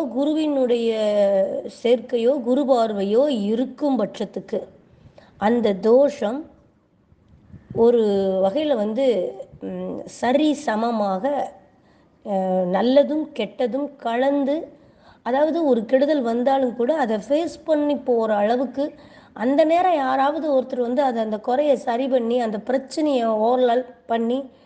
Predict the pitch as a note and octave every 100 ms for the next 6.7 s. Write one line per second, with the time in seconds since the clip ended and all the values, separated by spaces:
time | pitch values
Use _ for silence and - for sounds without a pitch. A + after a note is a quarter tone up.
0 | - - - C4+ D4+ D4+ C#4+ C4 A3 A3
1 | G#3+ A3 G#3 G#3 G#3 G3 F#3+ A3 D#4+ F4+
2 | F4 C#4+ B3+ D4+ A3+ A#3+ A#3 A3 G#3 A#3
3 | A#3 A3 G#3 G#3 G3 F#3+ G3 G3+ A3+ -
4 | - - - - - - _ - - _
5 | - - - B3 C#4 C4 F#3+ - F#3 -
6 | - - - A#3+ B3 C4+ C#4+